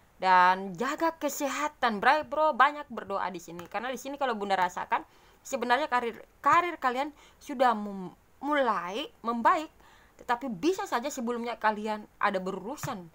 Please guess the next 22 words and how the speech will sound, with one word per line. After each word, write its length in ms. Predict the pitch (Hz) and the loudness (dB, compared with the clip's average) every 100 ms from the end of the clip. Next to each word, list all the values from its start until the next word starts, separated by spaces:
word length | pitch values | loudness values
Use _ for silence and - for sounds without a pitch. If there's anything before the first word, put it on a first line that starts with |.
| _ _ | _ _
Ada, 160 | - 294 - | -4 -2 2
karena 160 | 277 | 2
di 80 | 262 | 0
sini 240 | 247 320 | -4 -6
ada 80 | 339 | -6
juga 160 | 233 254 233 | -2 -2 -2
berurusan 400 | 277 330 - 254 | -4 -6 -8 -8
dalam 240 | 240 226 | -6 -6
hukum, 400 | 247 285 214 196 | -8 -10 -10 -4
Bray 240 | 226 254 | 0 0
Bro. 240 | 240 269 - - - _ _ | 2 -2 -2 -12 -20 _ _
Atau 400 | 240 240 - 277 | -2 0 4 4
kalian 280 | 269 233 226 | 6 4 4
baru 320 | 214 220 247 269 | 2 2 0 -6
saja 400 | - 277 277 277 | -4 -2 -2 -2
tertipu 560 | 262 214 330 - 277 | -4 -4 -6 -6 -4
oleh 400 | 254 240 269 311 | 2 2 4 2
seseorang 680 | - 240 233 - 220 220 220 | 0 -4 0 2 4 2 2
yang 320 | 226 233 247 - - - - | 4 4 4 -10 -20 -20 0
kalian 320 | 233 226 220 | 2 2 0
percaya 680 | 240 220 320 330 254 254 262 - _ _ | -4 -6 -2 0 2 0 -2 -12 _ _
dan 440 | 196 208 202 196 | 2 4 4 0